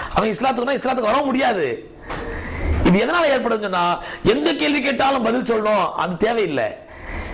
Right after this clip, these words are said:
சில கேள்விகள் இருக்குது, அந்த-, அதனுடைய விளக்கம் நமக்கே தெரியாம இருக்கணும். அந்த கே-, அதாவது நல்லா புரிஞ்சுக்கணும், முஸ்லீம் அல்லாத சகோதரர் நம்ம இடத்துல கேள்வி கேட்கும் பொழுது அவர்களுக்கு விளக்கம் சொல்வதுதான் நமக்கு நோக்கமா இருக்குமே தவிர, அவர்களை கன்வீனியன்ஸ் படுத்துறது, அவர்களை சமாதானப்படுத்துறது நம்முடைய நோக்கம் அல்ல.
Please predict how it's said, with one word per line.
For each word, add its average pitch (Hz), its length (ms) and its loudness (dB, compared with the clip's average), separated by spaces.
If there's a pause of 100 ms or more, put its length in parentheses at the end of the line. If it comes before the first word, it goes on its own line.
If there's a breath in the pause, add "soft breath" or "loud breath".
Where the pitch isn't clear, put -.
(160 loud breath)
சில 208 280 0
கேள்விகள் 262 400 2
இருக்குது, 240 340 -2
அந்த-, 208 180 -2
அதனுடைய 202 360 0
விளக்கம் 240 240 0
நமக்கே 220 320 -2
தெரியாம 208 300 -2
இருக்கணும். 180 540 0
அந்த 170 300 2
கே-, 196 100 0
அதாவது 202 380 2
நல்லா 220 180 0
புரிஞ்சுக்கணும், 196 540 0 (260 loud breath)
முஸ்லீம் 220 340 0
அல்லாத 226 420 2
சகோதரர் 208 340 0
நம்ம 185 140 -2
இடத்துல 185 140 -2
கேள்வி 220 320 0
கேட்கும் 180 280 -2
பொழுது 156 440 2 (300 loud breath)
அவர்களுக்கு 196 600 2
விளக்கம் 220 460 0
சொல்வதுதான் 240 540 2
நமக்கு 220 280 -2
நோக்கமா 202 400 0
இருக்குமே 180 320 0
தவிர, 160 540 2 (240 loud breath)
அவர்களை 180 580 2
கன்வீனியன்ஸ் 254 680 0
படுத்துறது, 214 280 0
அவர்களை 196 360 2
சமாதானப்படுத்துறது 220 680 0
நம்முடைய 190 160 -2
நோக்கம் 165 280 -2
அல்ல. 139 400 0